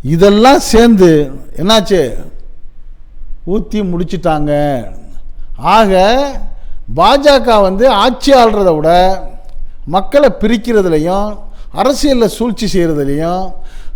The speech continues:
தானோட சேர்ற கட்சியை இல்லாம ஆக்குறதுலையும் தான் எப்படியாச்சும் வெற்றியை பெறுறதுலையும்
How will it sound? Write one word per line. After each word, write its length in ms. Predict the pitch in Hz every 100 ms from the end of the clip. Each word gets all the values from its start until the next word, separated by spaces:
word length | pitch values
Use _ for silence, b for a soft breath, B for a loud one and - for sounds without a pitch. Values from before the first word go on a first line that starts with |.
| -
தானோட 580 | 190 220 254 262 269 277 -
சேர்ற 340 | 247 269 262
கட்சியை 400 | 220 214 - 240
இல்லாம 420 | 202 208 240 226 196
ஆக்குறதுலையும் 720 | - 180 156 147 156 170 - - b b -
தான் 320 | - 208 269
எப்படியாச்சும் 600 | 254 233 240 254 262 262 214
வெற்றியை 360 | 202 214 247 208
பெறுறதுலையும் 800 | 202 190 165 156 160 160 165